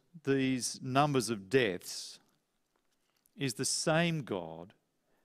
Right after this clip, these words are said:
who gives his own life for us on the cross. So whatever's happening here,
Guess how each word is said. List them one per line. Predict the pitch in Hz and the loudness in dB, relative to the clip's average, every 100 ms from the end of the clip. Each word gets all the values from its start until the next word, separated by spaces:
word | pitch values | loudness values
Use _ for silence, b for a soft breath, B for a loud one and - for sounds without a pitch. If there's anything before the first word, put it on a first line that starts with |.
| _ | _
who | 117 | -4
gives | 110 139 139 - | -2 0 0 0
his | 139 117 - | -4 -4 -2
own | 139 135 131 117 | 0 0 0 0
life | 120 135 143 | 2 2 2
for | - 110 92 | -2 -4 -4
us | 87 - | -4 -8
on | 131 110 | -8 -8
the | 104 | -8
cross. | - 90 73 - - - _ _ _ _ _ _ _ _ _ _ _ _ _ _ _ _ b b | -8 -8 -10 -14 -14 -16 _ _ _ _ _ _ _ _ _ _ _ _ _ _ _ _ b b
So | 160 | 4
whatever's | 160 226 226 - | 6 8 6 4
happening | - 202 202 151 139 | 6 6 6 0 0
here, | 127 156 151 82 69 - | 0 2 2 2 -4 -10